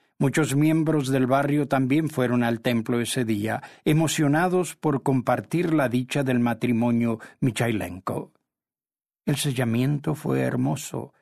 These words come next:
dice la hermana Michailenko. "Había un sentimiento como si uno nunca hubiera amado realmente a su cónyuge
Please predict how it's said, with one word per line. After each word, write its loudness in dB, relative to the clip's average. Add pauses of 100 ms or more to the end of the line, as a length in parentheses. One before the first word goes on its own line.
(180)
dice -2
la 2
hermana 0
Michailenko. -4 (640)
"Había 2
un 0
sentimiento 0
como 0
si -2
uno 2
nunca 0
hubiera 2
amado 0
realmente 0
a -4
su -6
cónyuge 0